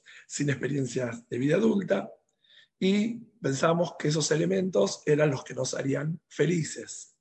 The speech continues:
Y así también fuimos tejiendo un montón de otras cosas que hoy quizá nos humillan. <laughs> Rasgos de carácter,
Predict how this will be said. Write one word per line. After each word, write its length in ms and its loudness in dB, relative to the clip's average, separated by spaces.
Y 60 8
así 520 4
también 280 2
fuimos 680 0
tejiendo 480 2
un 60 0
montón 360 2
de 100 4
otras 420 4
cosas 840 -4
que 500 -6
hoy 300 2
quizá 220 -4
nos 160 -2
humillan. 440 0
<laughs> 120 -4
Rasgos 320 2
de 100 -2
carácter, 960 2